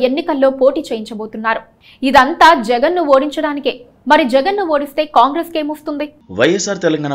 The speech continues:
Speaker 2: పార్టీని కాంగ్రెస్లో విలీనం చేసి, ఏపీలో కాంగ్రెస్ అధ్యక్షురాలి పదవి దక్కించుకున్నారు వైఎస్ షర్మిల. పగ్గాలు చేపట్టిన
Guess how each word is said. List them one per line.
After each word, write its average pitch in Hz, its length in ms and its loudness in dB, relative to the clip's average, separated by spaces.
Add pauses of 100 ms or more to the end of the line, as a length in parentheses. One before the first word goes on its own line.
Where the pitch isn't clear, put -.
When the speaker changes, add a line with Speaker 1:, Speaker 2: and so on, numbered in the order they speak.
Speaker 2:
పార్టీని 120 300 -4 (160)
కాంగ్రెస్లో 127 520 -4
విలీనం 107 320 -4
చేసి, 101 240 -6 (500)
ఏపీలో 170 320 0 (160)
కాంగ్రెస్ 151 420 0
అధ్యక్షురాలి 127 500 -2
పదవి 110 240 0
దక్కించుకున్నారు 101 560 -6 (360)
వైఎస్ 110 300 -2 (100)
షర్మిల. 95 300 -4 (560)
పగ్గాలు 180 420 2
చేపట్టిన 160 360 -4